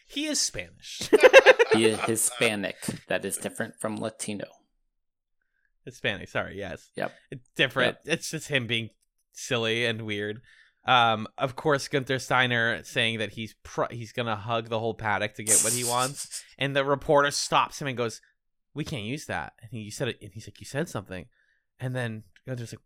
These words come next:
Speaker 1: "I'm s-, hold on, what did I say?" And he's like, "What did you say you're gonna do to the whole paddock?" He's like, "Well, I said I'm gonna hug them," and they're like, "Ah," 'cause it sounds like he's saying that he's gonna fuck the whole paddock, which would have been,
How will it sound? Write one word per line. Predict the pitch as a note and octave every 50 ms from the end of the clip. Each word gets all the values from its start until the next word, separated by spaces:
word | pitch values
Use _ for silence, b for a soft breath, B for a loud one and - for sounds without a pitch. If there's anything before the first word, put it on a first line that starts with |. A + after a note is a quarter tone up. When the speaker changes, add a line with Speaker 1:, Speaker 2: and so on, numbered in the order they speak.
| _ _ -
Speaker 1:
"I'm | F3 B3
s-, | - - -
hold | B2+ G#3 D4 E4 C4+
on, | B2+ A2+
what | D3 F#3+
did | C4 D#4+
I | E4
say?" | D4+ - - F4+ G#4
And | G#4 - C#3+ - G#2 A2+
he's | C3 B2+ -
like, | B2 - b b b b b _
"What | - B2+ D3
did | D#3+ D#3+
you | F#3
say | F3 - F3
you're | E3
gonna | E3+ D3 C3
do | D3
to | C#3+
the | B2 A#2+
whole | B2 A#2+
paddock?" | A2+ - F3 F3 C3+ F#2 - -
He's | - A#2+
like, | C3 A#2+ A2+ _ _ _ _ _ _ _ _ _ _ -
"Well, | C#5 B4+ G#4+ -
I | -
said | - - G#3 F3+ F#3
I'm | F#3 F#3
gonna | G3+ A#3+ D4 A4
hug | G#4+ - G#4+ A#4 C5 C5+ C5+ C#5 C#5 C5+ A4+ F#4
them," | A3 F#3 D#3+ D3 C#3 C3
and | B2 G#2 C3+ C#3+ C3+ -
they're | - F3+
like, | D#3 D3 D3+ D#3 D3+ -
"Ah," | - - F4 F4+ F4 F4 F4 E4+ E4+ D#4+ D#4 D4+ C#4 B3 A3 -
'cause | - F#3
it | D3
sounds | - F#3+ F3+
like | E3 D#3+
he's | D#3 -
saying | - E3 D3+ C3+ C3+
that | D3 - - - - - - - C3
he's | A#2+ -
gonna | B2+ A#2 A2
fuck | - - C3 B2+ B2+ -
the | -
whole | G2+ G#2 G2+
paddock, | G2 - G2+ F#2+ F#2+ - - - _ - - _ _ _ _ _ _ _
which | - A#2+ - -
would | B2+ A#2
have | A2 G2
been, | G#2 G#2 G2 G2+ G2+